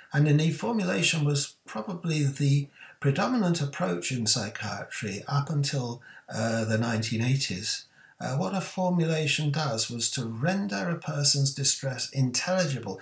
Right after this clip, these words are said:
to make it understandable in terms of the challenges of living their lives in particular circumstances, and also to respond not by individualizing that treatment,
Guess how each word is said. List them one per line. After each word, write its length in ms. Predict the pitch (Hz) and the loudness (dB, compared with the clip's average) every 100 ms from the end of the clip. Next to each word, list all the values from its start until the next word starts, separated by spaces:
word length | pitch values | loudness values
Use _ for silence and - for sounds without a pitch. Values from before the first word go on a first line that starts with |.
| - - | -14 -4
to 140 | 135 | 0
make 240 | 147 147 143 | 2 0 -4
it 100 | - | 0
understandable 1120 | 147 147 139 - 180 190 202 180 117 90 98 - - - | 2 4 6 4 4 0 2 0 0 -4 -8 -14 -20 -8
in 200 | 120 127 | -2 0
terms 360 | 127 127 131 135 | 2 2 2 2
of 120 | 135 | 0
the 80 | 147 | -2
challenges 600 | - 139 127 123 127 120 | 0 2 0 0 -2 -4
of 160 | 107 | -4
living 380 | 107 135 151 143 | 0 2 4 4
their 260 | 131 123 123 | 4 2 0
lives 600 | 113 104 104 101 - - - - | 0 0 -2 -4 -8 -12 -12 -8
in 180 | 104 101 | -6 -8
particular 560 | - - - - 110 | -8 -6 -6 -4 0
circumstances, 1160 | 98 143 131 127 95 98 90 85 - - 165 - _ _ _ _ _ - - | 4 4 4 -2 0 0 0 -4 -2 -2 -4 -10 _ _ _ _ _ -14 2
and 220 | 143 135 | 6 6
also 440 | - 127 - 131 110 | 6 4 4 2 0
to 220 | - 113 | -2 0
respond 800 | 120 - - - 110 127 170 - _ _ - | 4 4 4 -2 -2 -2 -4 -6 _ _ -2
not 280 | 131 214 - | 0 0 -2
by 200 | 175 - | -2 2
individualizing 1040 | 165 165 143 147 143 143 131 120 113 120 | 4 6 4 2 2 2 2 0 -2 -4
that 260 | 113 - - | -4 -6 -6
treatment, 640 | - - - 120 139 | -6 -4 -2 -2 -2